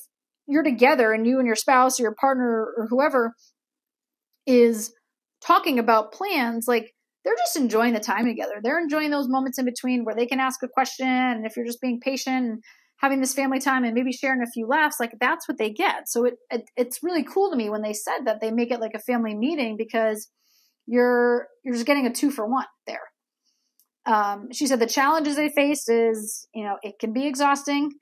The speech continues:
They've learned to prioritize self-care and take the breaks when needed.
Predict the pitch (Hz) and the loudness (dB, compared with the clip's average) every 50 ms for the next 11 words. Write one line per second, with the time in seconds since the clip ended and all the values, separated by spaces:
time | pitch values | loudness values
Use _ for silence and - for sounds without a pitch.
0 | _ _ _ _ _ - - 214 208 202 220 220 220 214 - 214 - 233 220 220 | _ _ _ _ _ -10 -8 -6 -6 -4 -4 -4 -6 -6 -10 -6 -2 0 0 2
1 | 220 220 220 220 214 220 214 - 226 233 247 247 - - 240 240 240 240 240 240 | 0 0 0 -2 -2 -2 -2 -2 -2 -2 -2 -2 -2 0 2 2 4 2 2 0
2 | 233 - - 202 196 - 240 233 233 240 240 240 240 - 247 254 240 233 226 220 | -2 -6 -8 -6 -4 -4 -4 -2 0 0 0 0 -2 -2 -2 0 0 0 0 0
3 | 220 226 226 226 226 | 0 0 0 0 -2